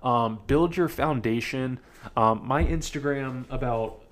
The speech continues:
a year ago and a year and six months when I first started reselling, I just posted stuff to document it. I wasn't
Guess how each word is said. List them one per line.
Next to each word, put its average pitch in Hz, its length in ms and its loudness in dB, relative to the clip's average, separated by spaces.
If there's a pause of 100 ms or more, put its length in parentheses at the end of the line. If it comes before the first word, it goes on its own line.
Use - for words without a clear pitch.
a 131 60 -4
year 123 360 -2
ago 131 460 0
and 110 220 -6
a 120 80 -6
year 127 260 -2
and 123 140 -4
six - 300 -4
months 117 260 -2
when 117 120 2
I 104 100 -2
first 147 400 -2
started 123 420 0
reselling, 107 680 -4 (500)
I 139 120 4
just 190 260 0
posted 139 440 2
stuff - 280 0
to 120 80 -4
document 110 720 0
it. 95 200 -10
I 120 180 -2
wasn't 147 600 2